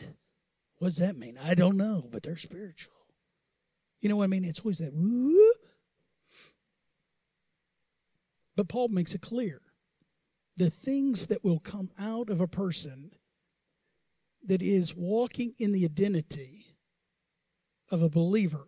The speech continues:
a, a child of God, the righteousness in Christ Jesus, love,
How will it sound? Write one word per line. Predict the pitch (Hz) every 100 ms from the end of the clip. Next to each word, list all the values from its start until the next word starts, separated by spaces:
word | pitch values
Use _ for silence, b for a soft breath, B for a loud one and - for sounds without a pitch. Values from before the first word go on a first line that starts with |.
| -
a, | 180 156 b b b
a |
child | 165 - 208 226
of | 226
God, | 170 156 156 160
the |
righteousness | 160 170 202 - - 202 214
in |
Christ | 185 202 -
Jesus, | 180 147 160 - - - _ _ _ _ _ _ _ _ _ _ _ _ _ _ _ _ _ _ _ _ _ 170
love, | 160 190 262 -